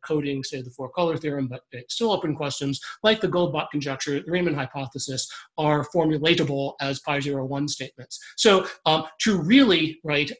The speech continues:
um, exemplify what Frege seems to have, uh, been onto, um, if we could, uh, solve this consistency checking problem,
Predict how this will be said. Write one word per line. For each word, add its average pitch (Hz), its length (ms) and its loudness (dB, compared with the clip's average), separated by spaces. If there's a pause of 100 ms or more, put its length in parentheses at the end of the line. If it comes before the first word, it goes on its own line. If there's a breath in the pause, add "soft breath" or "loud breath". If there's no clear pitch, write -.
um, 139 320 -6 (540)
exemplify 175 680 2 (140)
what 139 280 -6
Frege 147 260 0
seems 147 220 -2
to 143 100 -6
have, 135 160 -4 (120)
uh, 131 160 -8 (160)
been 139 200 -2 (100)
onto, 170 520 2 (200)
um, 147 220 0 (260 loud breath)
if 240 300 4
we 180 280 -2
could, 156 320 -4
uh, 147 160 -2
solve 208 440 2
this 147 120 -2
consistency 156 500 -2
checking 143 300 -2
problem, 139 320 -4